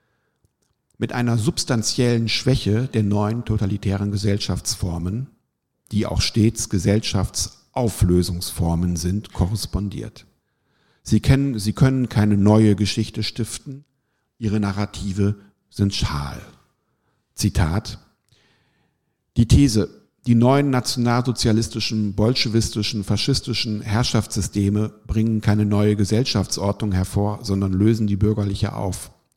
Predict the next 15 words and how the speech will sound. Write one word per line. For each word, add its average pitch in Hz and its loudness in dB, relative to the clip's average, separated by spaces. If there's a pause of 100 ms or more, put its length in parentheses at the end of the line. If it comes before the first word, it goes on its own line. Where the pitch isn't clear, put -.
(600)
Diese 156 2
These 123 4
impliziert, 113 -2 (440)
dass - -2
die 120 -2
unökonomischen, 123 0
unpolitischen, 117 -2
ideologiefreien, 104 0
mit 110 -8
einem 110 -2
Wort 104 -2 (140)
asozialen, 113 -2
sozial 101 -2 (100)
indifferenten 110 0
Aktionselemente, 101 0